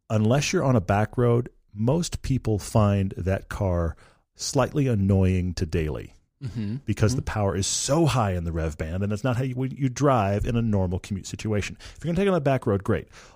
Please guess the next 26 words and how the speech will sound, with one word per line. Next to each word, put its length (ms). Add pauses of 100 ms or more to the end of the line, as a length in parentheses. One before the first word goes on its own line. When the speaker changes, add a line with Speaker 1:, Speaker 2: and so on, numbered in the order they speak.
(140)
Speaker 1:
Also, 560 (720)
some 400
people 320
find 280
it 80
a 60
bit 340 (720)
jittery, 600
shall 180
we 80
say? 320 (180)
Speaker 2:
<laughs> 200
Speaker 1:
The 160
A 160
P 200
ones 360
were 100
known 240
for 120
more 220
oversteer 520
and 100
being 160
much 240
more, 320
uh, 200